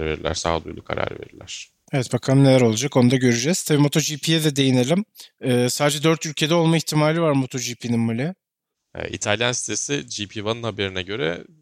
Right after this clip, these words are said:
Speaker 1: Jerez'de iki yarış olacak, Valencia'da iki yarış olacak, Aragon'da iki, Barcelona'da bir yarış olacak. Yani İspanya'da yedi adet Moto G P göreceğiz gibi duruyor.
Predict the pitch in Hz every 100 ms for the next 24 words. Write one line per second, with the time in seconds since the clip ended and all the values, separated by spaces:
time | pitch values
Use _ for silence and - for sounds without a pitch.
0 | - 127 131 127 110 107 - 113 98 -
1 | 80 82 127 - _ 101 101 120 - 107
2 | 90 - 85 78 - 80 95 151 _ _
3 | 92 113 113 107 95 - - 131 104 -
4 | 117 113 143 135 123 90 - 85 85 127
5 | 110 95 98 - 120 120 107 92 127 -
6 | _ - 98 117 135 110 160 - - 135
7 | 113 123 113 113 131 117 104 90 85 -
8 | - _ 82 87 139